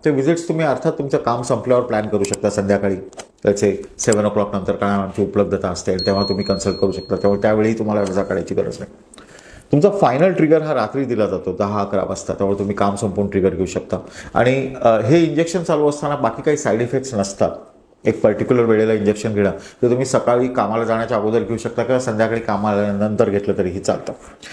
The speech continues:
पण एखादाच प्रहर केलेला बरा, म्हणजे एखादा सकाळी आणि एखादा संध्याकाळी असं करण्यात काही अर्थ नसतो.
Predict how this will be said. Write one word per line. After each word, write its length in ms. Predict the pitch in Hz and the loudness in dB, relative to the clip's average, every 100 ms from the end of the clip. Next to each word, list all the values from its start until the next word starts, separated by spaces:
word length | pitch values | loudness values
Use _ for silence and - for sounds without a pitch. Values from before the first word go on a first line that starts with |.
| - | -2
पण 80 | 151 | 2
एखादाच 420 | 151 147 156 165 | 2 2 2 0
प्रहर 260 | 170 127 131 | -2 -2 0
केलेला 360 | 127 117 110 104 | -2 -2 -2 -4
बरा, 180 | 92 92 | -4 -6
म्हणजे 260 | 101 101 101 - - | -4 -4 -4 -8 -6
एखादा 280 | 101 117 117 | -2 0 0
सकाळी 360 | 117 - 104 | 0 0 0
आणि 80 | 101 | 0
एखादा 200 | 104 104 | -4 -4
संध्याकाळी 420 | 101 104 101 101 | -6 -2 -2 0
असं 180 | 95 - | -2 -2
करण्यात 240 | 101 95 | 0 -2
काही 180 | 90 92 | -2 -2
अर्थ 220 | 87 - | -4 -6
नसतो. 260 | 82 - - | -10 -10 -12